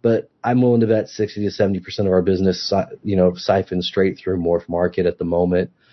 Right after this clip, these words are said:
Um, and honestly, until there's a competing site with Morph Market, it'll probably continue to be that way because they get the most foot traffic and you're gonna get the most views for your buck at that point,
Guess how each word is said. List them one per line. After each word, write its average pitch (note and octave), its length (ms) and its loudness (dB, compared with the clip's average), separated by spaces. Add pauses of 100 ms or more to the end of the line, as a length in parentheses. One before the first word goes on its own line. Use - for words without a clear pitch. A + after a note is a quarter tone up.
(240)
Um, F#2 360 -2
and A#2 120 2
honestly, B2 360 4
until A2 220 2
there's G#2+ 180 2
a G2+ 60 -6
competing G2+ 500 -2
site B2+ 440 0 (260)
with A#2 180 0
Morph C3+ 280 0
Market, C#3+ 220 0
it'll A2 120 4
probably G2+ 320 2
continue F#2+ 420 -4
to F#2 60 -4
be G2 120 0
that G2+ 160 2
way G#2+ 120 4
because G2 240 -4
they G#2 140 2
get A2+ 180 0
the A#2 60 0
most G#2+ 220 2
foot A2+ 140 0
traffic G2+ 540 0 (460)
and G#2 240 4
you're G#2+ 140 2
gonna G#2+ 180 2
get G#2 160 0
the G#2 60 0
most G2+ 260 2
views G2 240 -2
for F#2+ 100 -8
your F#2 120 2
buck F2 280 0
at F#2+ 80 -4
that E2+ 240 -2
point, E2 300 -2